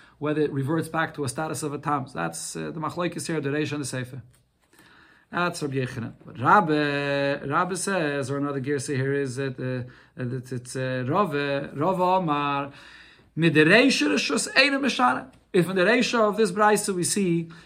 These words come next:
that the change of Rishus does not change back its status to becoming a Tam, so when it went from the Bailim to the ta-, to the Shoyal, it does not become back a Tam, Sefer Nami Rishus Eina Mishana. So in the Sefer as well,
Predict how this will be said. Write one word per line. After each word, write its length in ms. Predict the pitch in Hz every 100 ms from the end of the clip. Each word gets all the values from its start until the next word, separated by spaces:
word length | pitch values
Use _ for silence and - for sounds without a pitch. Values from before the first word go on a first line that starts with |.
| -
that 460 | 123 180 170 165 -
the 80 | 156
change 360 | 127 233 233 185
of 100 | 165
Rishus 680 | 165 - 196 156 131 -
does 240 | - 170 139
not 240 | 190 196
change 440 | - 190 185 143 135
back 260 | 180 -
its 120 | 170
status 360 | - 190 180 160
to 80 | 160
becoming 400 | 156 170 180 175
a 60 |
Tam, 340 | 170 196 220 226 - - -
so 140 | -
when 100 | 196
it 60 | 190
went 180 | 208 202
from 120 | 180
the 60 | 156
Bailim 380 | 170 190 165 113 - _
to 120 | -
the 120 | 151 147
ta-, 260 | 175 185
to 160 | 127 165
the 100 | 151
Shoyal, 460 | - 196 170 120 -
it 100 | -
does 140 | 156 139
not 180 | 185 185
become 240 | 175 175
back 220 | 175 170
a 40 | 170
Tam, 360 | 202 220 220 - - -
Sefer 320 | - 185 175
Nami 300 | 170 170 160
Rishus 320 | 143 127 135
Eina 180 | 139 135 127
Mishana. 400 | 120 120 110 107 - -
So 140 | - 156
in 40 |
the 60 | 156
Sefer 360 | 135 180 175 175
as 140 | 147
well, 500 | 165 190 160 160 -